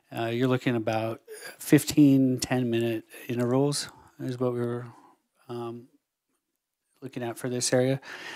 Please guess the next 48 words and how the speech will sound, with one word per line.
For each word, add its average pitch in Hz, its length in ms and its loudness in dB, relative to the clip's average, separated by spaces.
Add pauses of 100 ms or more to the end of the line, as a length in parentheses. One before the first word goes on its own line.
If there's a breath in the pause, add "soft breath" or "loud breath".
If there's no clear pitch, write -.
(160 loud breath)
And 139 120 8
then 151 80 12
we 156 120 12
looked 175 280 6
at 151 540 6
different 151 380 2
capital 131 540 0
investments. 110 640 -2
So 160 100 6
we 147 200 8
had 165 180 4
an 170 60 8
idea 156 360 8
what 135 300 4
the, 123 400 0
the 135 140 0
routes 123 480 6
are. 107 440 -2 (200)
This, 120 300 -6
this - 420 0
is 127 80 2
where 131 160 6
the 123 80 2
demand 120 300 0
is 113 100 0
at 110 140 0
for 120 80 -4
the 113 80 -6
routes, 110 340 -4
but 120 80 -8
what 135 160 2
about 131 200 4
the - 60 -6
capital? 113 480 0 (440 loud breath)
First - 340 4
thing 151 200 10
was 131 260 6
do 127 180 0
nothing 117 340 0
at 120 120 4
all. 165 340 4 (500 loud breath)
Next 139 220 0
thing 135 160 2
we 127 80 0
could 127 140 2
do 135 320 6
is 117 200 -2
operational 143 920 6